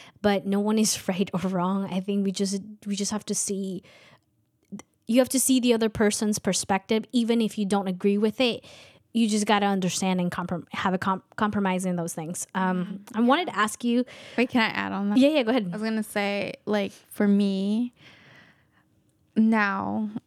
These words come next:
Speaker 2: I've changed my perspective on a lot of things. And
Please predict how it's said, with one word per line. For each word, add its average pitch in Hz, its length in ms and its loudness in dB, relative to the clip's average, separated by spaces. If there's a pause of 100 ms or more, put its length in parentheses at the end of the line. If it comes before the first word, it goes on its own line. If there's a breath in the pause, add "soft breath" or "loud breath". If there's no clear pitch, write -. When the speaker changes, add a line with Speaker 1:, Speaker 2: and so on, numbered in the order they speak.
(460)
Speaker 2:
I've 214 160 4
changed 220 300 2
my 220 100 4
perspective 208 600 -2
on 190 120 0
a 185 60 0
lot 180 180 0
of 196 120 -2
things. - 540 -6
And 196 480 -2